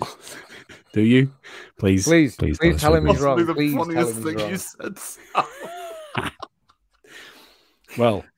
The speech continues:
Speaker 1: imagine that you could talk to us and share your views with us, uh, on our brand new, and please
Speaker 2: Well,
Speaker 1: don't
Speaker 2: not
Speaker 1: make
Speaker 2: in a
Speaker 1: it
Speaker 2: public
Speaker 1: aesthetic.
Speaker 2: forum.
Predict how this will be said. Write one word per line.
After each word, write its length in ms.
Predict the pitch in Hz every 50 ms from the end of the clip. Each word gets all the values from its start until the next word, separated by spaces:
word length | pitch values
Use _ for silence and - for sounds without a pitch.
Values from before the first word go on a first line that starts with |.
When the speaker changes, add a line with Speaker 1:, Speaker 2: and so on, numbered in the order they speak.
| _ _ _ _ _ _ _ - - _ _ _ _ -
Speaker 1:
imagine 500 | 117 117 123 135 151 156 147 135 117 107
that 100 | 104 98
you 180 | - 98 104 101
could 240 | 98 - 107 95 -
talk 300 | - - 107 110 139 139
to 200 | - 113 98 110
us 460 | 127 98 78 - - - - - - _ _ _ _ _ _ _ -
and 120 | 104 95
share 200 | - - 113 110
your 240 | 110 - 160 214 254
views 540 | 226 233 214 160 120 101 92 85 - - _ _ _ _ _ _ _ _ _
with 160 | - 104 95 90
us, 380 | 87 87 90 - - - - - _ _ -
uh, 280 | - 92 87 87 90 -
on 180 | 117 92 92
our 160 | 95 92 95 95
brand 300 | - 107 110 110 120 113
new, 260 | 113 104 101 104 101 - _ _ _ _ _ _ _ _ -
and 180 | 107 104 104 -
please 300 | - - 127 117 110 101
Speaker 2:
Well, 100 | 123 127
Speaker 1:
don't 20 |
Speaker 2:
not 100 | 147 185 240
Speaker 1:
make 40 |
Speaker 2:
in 60 | 214 190
a 20 | 185
Speaker 1:
it 20 | 151
Speaker 2:
public 280 | 208 202 196 196 175
Speaker 1:
aesthetic. 120 | - 151 -
Speaker 2:
forum. 200 | 196 196 170